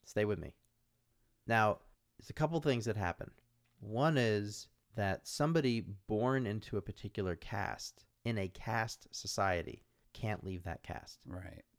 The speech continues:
Speaker 1: There are problem-, one of the problems there is that occasionally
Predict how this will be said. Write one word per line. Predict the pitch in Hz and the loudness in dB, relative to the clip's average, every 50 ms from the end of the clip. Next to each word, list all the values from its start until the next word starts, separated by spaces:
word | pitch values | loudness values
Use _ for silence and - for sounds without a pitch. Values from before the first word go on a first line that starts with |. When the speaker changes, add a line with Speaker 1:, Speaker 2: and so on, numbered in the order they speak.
| - | -4
Speaker 1:
There | 107 110 104 98 | 0 2 2 2
are | 92 | 2
problem-, | - - - - 131 151 170 165 143 120 101 - - - - | 0 -4 -6 -2 0 2 2 2 2 0 -2 -4 -10 -8 -2
one | 107 131 160 | 2 2 4
of | 190 | 4
the | 185 | 4
problems | 180 - 151 127 113 110 110 98 | 2 2 2 2 2 2 0 -2
there | 98 95 85 87 | 0 0 0 0
is | - - 92 - | -2 -2 -2 0
that | 110 101 | 0 0
occasionally | 101 - - 165 202 220 160 123 98 82 80 87 95 107 | 0 -2 -2 0 0 2 0 0 -2 -2 -2 -2 -4 -4